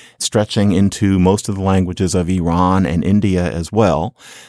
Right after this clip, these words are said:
That word would have been something like mrech, which sounds like mucus, but it would have <laughs> meant brief. So mrech to merry.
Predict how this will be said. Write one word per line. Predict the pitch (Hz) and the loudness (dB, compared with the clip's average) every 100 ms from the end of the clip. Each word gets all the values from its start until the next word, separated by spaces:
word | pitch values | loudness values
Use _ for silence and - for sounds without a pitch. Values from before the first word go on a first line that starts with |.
| - | -4
That | 135 - | -2 0
word | 131 131 | 0 2
would | 127 | 0
have | 123 110 | -2 0
been | 117 | 0
something | 113 123 120 110 | 0 -2 0 0
like | 107 101 _ _ | 0 -4 _ _
mrech, | 92 98 107 117 117 110 85 - - | -2 2 4 4 4 2 0 -4 -12
which | - 101 - | -10 -10 -4
sounds | 110 104 110 113 | 0 2 0 -4
like | 117 - | -6 -4
mucus, | 101 98 92 87 - | 0 0 -2 -6 -10
but | - 98 95 | -8 -8 -6
it | 90 | -8
would | 95 | -8
have | 98 - | -8 -12
<laughs> | - | -6
meant | 101 95 - - - _ _ - | -2 -2 -6 -20 -20 _ _ -2
brief. | 160 233 101 - - _ _ _ - | 2 2 -2 -10 -20 _ _ _ -8
So | - 92 65 | -2 -2 -2
mrech | - 82 98 113 113 104 - - - - | -12 -4 0 2 2 0 -2 -10 -16 -8
to | 113 92 90 | -2 0 0
merry. | 87 92 104 95 78 65 | 2 4 4 2 0 -8